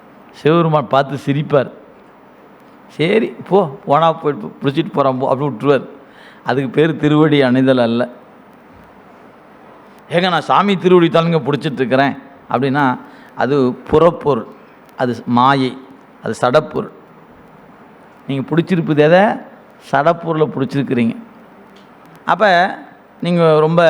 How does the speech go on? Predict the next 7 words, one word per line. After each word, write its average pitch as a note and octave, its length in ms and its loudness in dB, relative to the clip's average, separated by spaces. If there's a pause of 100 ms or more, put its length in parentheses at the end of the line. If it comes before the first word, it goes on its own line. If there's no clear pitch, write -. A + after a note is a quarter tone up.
(560)
பொருள் E3 240 2
பற்று, C#3+ 600 -4 (500)
நான் E3 320 2
என்ற D#3 300 -2
பற்று C#3 420 -4 (440)
எல்லாம் G3+ 480 2
உடையவர். G3+ 440 2